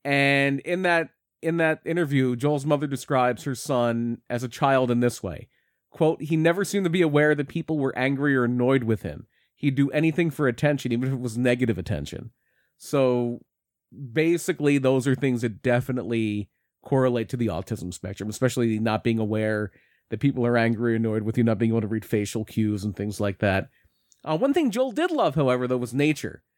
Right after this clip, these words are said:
And that branched out into a love of photography. He would collect rocks and fossils and things like that. And he just loved being outdoors. It seems like maybe he would have had an easier life if he didn't live around New York City.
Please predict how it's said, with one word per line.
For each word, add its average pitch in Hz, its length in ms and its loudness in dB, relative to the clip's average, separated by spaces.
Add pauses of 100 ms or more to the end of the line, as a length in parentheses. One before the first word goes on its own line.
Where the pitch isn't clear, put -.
(380)
And 143 260 2
that 165 160 0
branched 170 300 -2
out 156 60 2
into 147 160 0
a - 20 2
love 135 180 0
of 131 80 -10
photography. 147 840 0
He 131 220 0
would 117 220 0
collect 139 320 -2
rocks 131 500 0
and 107 160 -4
fossils 135 600 0
and 127 140 -2
things 123 240 -2
like 120 240 0
that. 123 300 2 (800)
And 135 280 0
he 156 140 2
just 156 200 -2
loved 151 160 2
being 139 340 2
outdoors. 131 580 0
It 131 60 -6
seems 247 200 0
like 247 220 -2
maybe 196 380 0
he 196 160 -4
would 185 120 2
have 165 80 -2
had 180 120 2
an 170 60 0
easier 165 240 2
life 147 220 2
if 131 100 -6
he 139 60 0
didn't 135 220 0
live 120 180 0
around 113 280 -2
New 107 80 -4
York 90 220 -8
City. - 360 -10